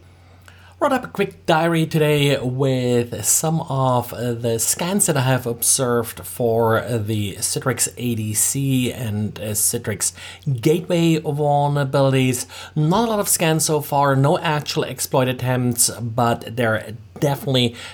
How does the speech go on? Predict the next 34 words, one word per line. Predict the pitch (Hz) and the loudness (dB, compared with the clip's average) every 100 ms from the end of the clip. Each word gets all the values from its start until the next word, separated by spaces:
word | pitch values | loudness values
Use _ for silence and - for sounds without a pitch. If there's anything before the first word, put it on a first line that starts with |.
| - | -8
people | - 123 123 123 107 117 | -2 0 2 2 2 0
that | 113 110 107 | 0 0 0
are | 101 101 | -2 -4
poking | - 185 185 165 | -2 -2 2 2
around | 135 131 127 120 | 4 4 4 2
and | 120 | 0
are | 110 107 | 2 2
looking | 110 117 120 113 110 | 2 0 0 0 0
for | 107 107 101 | -2 0 0
vulnerable | 101 104 98 98 95 95 - | 2 2 2 2 0 -2 -4
systems. | - 127 117 - 98 - - - - | -2 -2 -2 -2 -4 -4 -6 -12 -12
So | - - 113 104 101 98 - 85 | -6 0 2 2 2 2 -2 -6
shouldn't | - 135 135 | -8 -4 -2
be | 110 113 113 - | 0 0 0 -4
too | - 117 | -2 2
long, | 127 127 123 | 4 4 2
and | 117 92 | 0 0
I'm | 110 120 - - | -2 -4 -6 -6
pretty | 214 214 196 | -6 -2 -2
sure | - - 156 135 - - - | 0 2 2 2 -4 -14 -4
that, | 123 135 131 123 123 120 110 | 0 2 4 4 4 4 2
uh, | 117 117 113 | 2 2 4
some | - 147 147 | 2 2 0
of | |
the | - | 0
bad | 120 120 120 | 0 0 0
guys | 120 113 110 - | 0 0 0 -2
probably | - 104 104 | -2 -4 -4
have | 95 - 135 - - | -6 -6 -6 -6 -14
exploits | 107 - 117 110 110 - | -12 -8 -4 -2 -2 -4
available. | 113 104 107 160 151 143 143 135 - - - | -4 -6 -2 0 2 4 2 2 -2 -14 -8
There | - 120 | 0 2
are | 113 - | 2 2
a | 123 107 | 2 2